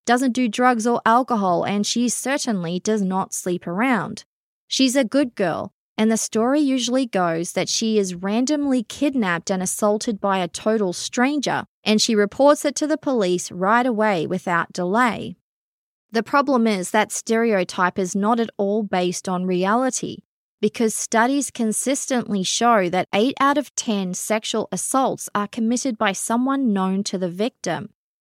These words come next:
So for most sexual assault survivors, the chances of meeting the criteria to be deemed a true or perfect victim are slim to none.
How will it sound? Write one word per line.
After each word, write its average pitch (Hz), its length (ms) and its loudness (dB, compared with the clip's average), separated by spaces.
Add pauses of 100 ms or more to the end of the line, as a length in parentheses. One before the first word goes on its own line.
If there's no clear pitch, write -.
So 226 180 2
for 220 160 -2
most 226 480 2
sexual - 460 -4
assault 165 360 -2
survivors, 175 680 -4 (280)
the 233 120 2
chances 254 520 0
of 208 200 2
meeting 240 400 0
the 220 100 2
criteria 202 960 -2
to 208 100 -8
be 202 160 -2
deemed 208 460 2
a 175 80 -2
true 254 480 0
or 208 180 2
perfect 220 580 -2
victim 175 640 -2
are 196 220 2
slim 220 460 0
to - 120 -4
none. 190 460 2